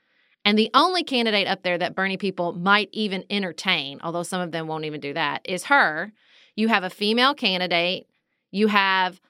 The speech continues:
a capitalist that doesn't carry that socialist label that we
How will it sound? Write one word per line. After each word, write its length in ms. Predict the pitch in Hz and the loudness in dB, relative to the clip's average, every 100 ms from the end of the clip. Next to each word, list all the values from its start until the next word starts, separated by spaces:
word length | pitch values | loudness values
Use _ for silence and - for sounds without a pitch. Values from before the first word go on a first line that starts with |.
| _ _ _ - | _ _ _ 0
a 480 | 196 185 190 190 - - | 2 2 0 -2 -6 -4
capitalist 720 | 180 151 180 190 214 247 - | -2 0 -2 0 2 2 0
that 140 | 170 | -4
doesn't 240 | 165 165 180 | -2 -4 -2
carry 220 | 196 185 | 0 2
that 160 | 185 - | 0 -2
socialist 540 | 175 175 220 220 220 | -4 -2 -2 -2 0
label 280 | 185 175 170 | 0 0 0
that 160 | 170 - | 0 -2
we 120 | 170 | -4